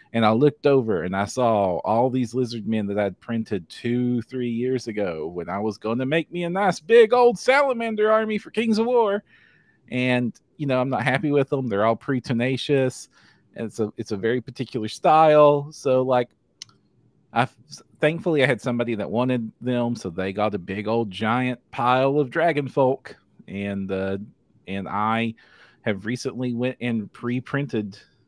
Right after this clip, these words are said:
uh, like, basically just got rid of all of 'em. What ones they didn't want hit the trash can because, again, they are pennies on the dollars. The magnets I put in their bases were worth more than the models themselves.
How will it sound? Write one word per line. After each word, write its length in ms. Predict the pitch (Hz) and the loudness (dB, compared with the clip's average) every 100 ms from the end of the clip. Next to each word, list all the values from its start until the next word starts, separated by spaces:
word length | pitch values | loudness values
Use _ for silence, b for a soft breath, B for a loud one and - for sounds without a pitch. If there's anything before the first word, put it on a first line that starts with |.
| _ - | _ -6
uh, 360 | 101 98 95 - - - - | -4 -2 -2 -4 -12 -14 -8
like, 180 | 104 104 | -6 0
basically 340 | 120 131 131 | -2 -2 -6
just 200 | 123 - | -6 0
got 160 | 127 113 | 2 2
rid 100 | 131 | 2
of 60 | 135 | 4
all 220 | 139 123 | 6 6
of 100 | 104 | 2
'em. 140 | 104 107 B B B | -2 -6 B B B
What 180 | 104 95 | -4 -2
ones 220 | 120 120 | 0 0
they 140 | 117 120 | 0 2
didn't 220 | 123 120 | 2 2
want 300 | 113 143 - | 0 0 -2
hit 160 | 120 107 | -6 -6
the 60 | |
trash 320 | - 135 135 | 0 2 2
can 280 | - 143 135 | 0 -4 -2
because, 320 | 101 95 82 | -4 -4 -8
again, 400 | 78 113 120 117 | -6 0 2 2
they 140 | 95 85 | 0 -4
are 80 | 90 | -10
pennies 500 | - 117 117 107 110 | -6 -4 -2 -2 -4
on 120 | - | -6
the 80 | 98 | -6
dollars. 460 | - 95 131 123 - | -2 0 2 0 0
The 100 | 110 | -2
magnets 580 | 101 104 123 120 113 | 0 -2 -2 -4 -2
I 80 | 123 | -2
put 200 | 117 131 | 0 -4
in 60 | 104 | -2
their 80 | 107 | -4
bases 560 | 92 98 113 - 110 107 | -2 -4 -4 -4 -6 -2
were 100 | 101 | -2
worth 260 | 104 101 | 0 -2
more 260 | 107 101 110 | -2 0 0
than 160 | 104 101 | -2 -4
the 60 | |
models 480 | 95 90 98 107 107 | -4 -4 -4 -2 -4
themselves. 720 | 110 101 113 110 107 110 - | -4 -6 -2 0 0 -4 -12